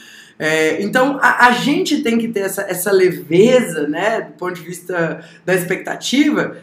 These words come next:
de que, cara, tá tudo bem você não ser o responsável por construir as pirâmides do Egito. Tá tudo bem. É, é baixar um pouquinho a nossa expectativa. Aí vamos lá. Estilo do cliente. Cara, Rafa,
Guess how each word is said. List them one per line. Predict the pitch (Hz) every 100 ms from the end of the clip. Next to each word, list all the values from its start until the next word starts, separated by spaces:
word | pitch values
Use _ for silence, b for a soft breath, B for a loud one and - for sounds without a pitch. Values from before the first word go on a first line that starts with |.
| -
de | 220
que, | 285 285
cara, | 320 320 -
tá | 247
tudo | 247 302 339
bem | 240 247 294 294
você | 208 220 - 247
não | 269 262
ser | 254 - 247 262
o |
responsável | 247 233 233 226 220 208 240 226
por | 226 226
construir | - 220 226 220 202 233
as | 233
pirâmides | - 202 226 233
do | 294
Egito. | 294 196 262 302 - - _ _ _ _ _
Tá | 170
tudo | 170 294 349
bem. | 254 277 294 - - - _ _ _ _ _ -
É, | 220 -
é |
baixar | 233 240 240 - 285 330
um |
pouquinho | 311 254 254 254
a | 226
nossa | 220 -
expectativa. | - 220 226 214 - 143 -
Aí | - 240
vamos | 277 294
lá. | 269 165 - - b b
Estilo | - - 330 330
do | 330
cliente. | 320 320 262 180 170 - b b b
Cara, | - 294 220
Rafa, | 214 285 247 160